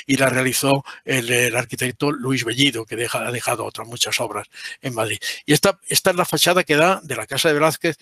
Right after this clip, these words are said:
digo, perdón, de Velázquez, ¿qué digo yo? De Cisneros, que da a la, a la actual Plaza de la Villa. Este es, esta es la casa de la Villa de, de, de Gómez de Mora,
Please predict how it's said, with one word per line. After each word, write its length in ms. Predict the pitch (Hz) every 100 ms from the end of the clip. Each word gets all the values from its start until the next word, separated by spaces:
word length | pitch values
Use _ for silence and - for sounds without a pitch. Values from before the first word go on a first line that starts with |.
| _
digo, 180 | 147 131
perdón, 340 | 127 143 120 110
de 80 |
Velázquez, 420 | 104 113 117 - -
¿qué 100 | 120
digo 200 | 120 104
yo? 180 | 104 _ - - -
De 680 | 120 127 127 123 120 117 117
Cisneros, 460 | - 151 139 147 156 - -
que 140 | - 123
da 160 | 147
a 220 | 175 147
la, 140 | 127 120
a 200 | - 131
la 60 |
actual 320 | 117 - 147 131
Plaza 260 | 143 165
de 60 | 139
la 80 | 123
Villa. 300 | 165 139 104
Este 220 | - 123
es, 140 | 110 - -
esta 140 | 135
es 40 |
la 80 | 117
casa 240 | 113 123 143
de 80 |
la 80 | 113
Villa 340 | 123 127 135 147
de, 220 | 113 110 - - -
de, 840 | - 107 113 113 107 104 110 107 - -
de 100 | -
Gómez 260 | 117 127 120
de 80 | 127
Mora, 300 | 139 147